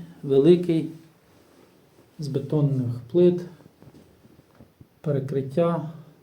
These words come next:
з плит у нас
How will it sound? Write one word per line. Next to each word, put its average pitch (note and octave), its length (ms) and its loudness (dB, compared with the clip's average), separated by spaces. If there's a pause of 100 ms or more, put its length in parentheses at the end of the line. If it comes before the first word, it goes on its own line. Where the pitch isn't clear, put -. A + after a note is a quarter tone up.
(1200)
з - 100 -20
плит C#3 500 0 (540)
у D#3 40 -8
нас B2+ 420 -4